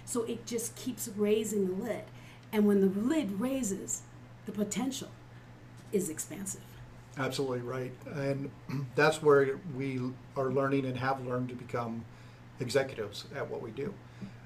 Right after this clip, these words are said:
Speaker 2: Our job now is to not only develop ourselves as owners and leaders and continue to educate ourselves,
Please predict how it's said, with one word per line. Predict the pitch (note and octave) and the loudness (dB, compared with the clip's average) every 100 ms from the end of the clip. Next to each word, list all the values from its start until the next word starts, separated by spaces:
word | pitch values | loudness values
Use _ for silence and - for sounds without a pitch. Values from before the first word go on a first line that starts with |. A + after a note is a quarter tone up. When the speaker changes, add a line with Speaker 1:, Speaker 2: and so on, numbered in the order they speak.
| - - | -18 -4
Speaker 2:
Our | C3+ D3 | 4 6
job | D#3+ D#3+ D3 | 6 6 6
now | C#3 C#3+ C3 B2+ | 4 2 2 -2
is | C#3 B2 A#2+ A2+ | -4 -6 -6 -8
to | - C3 B2 | -4 -2 -2
not | C3 C3+ | -2 0
only | C3+ C3+ | 0 -2
develop | C3 A#2+ C3 B2 - - - - - | -2 -2 0 0 -4 -8 -18 -18 0
ourselves | C#3+ D#3+ D#3 C3 A2 A#2 A#2 A2+ C3 A#2+ A2+ | 4 4 4 -2 -2 -4 -8 -10 -8 -8 -6
as | A2+ - - | -8 -10 -6
owners | C#3+ C#3 B2+ B2 | -2 0 0 -4
and | A2+ | -4
leaders | B2+ C#3+ B2 A#2+ A#2 | 0 0 0 -6 -6
and | C3+ C3 A#2+ A#2 A#2+ | -6 -6 -8 -8 -8
continue | B2+ C#3+ C#3 | -4 0 0
to | B2 C3+ | -2 -6
educate | B2+ B2 B2+ A2+ | -6 -6 -6 -4
ourselves, | A2+ A2 A#2+ G#2+ A2+ | -4 -4 -4 -4 -8